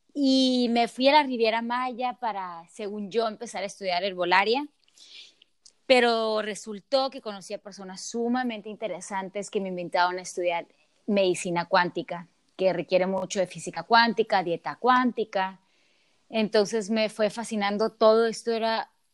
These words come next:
un mundo nuevo, porque te juro que en aquel entonces ni tan siquiera es el boom que hoy es la salud.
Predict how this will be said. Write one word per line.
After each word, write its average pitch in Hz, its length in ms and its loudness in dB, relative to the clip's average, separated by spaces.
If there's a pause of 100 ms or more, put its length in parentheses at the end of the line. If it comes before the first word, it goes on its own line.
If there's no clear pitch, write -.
(160)
un 240 240 -2
mundo 233 300 -2
nuevo, 233 380 0
porque 196 420 -8
te 190 80 -8
juro 233 400 4
que 240 320 2
en 208 160 -4
aquel 196 240 -4
entonces 233 600 -2
ni 254 220 2
tan 247 220 2
siquiera 254 480 -2
es - 120 -6
el 262 180 -2
boom 262 360 2
que 247 200 4
hoy 208 200 2
es 220 220 -10
la 226 160 -6
salud. 196 400 -12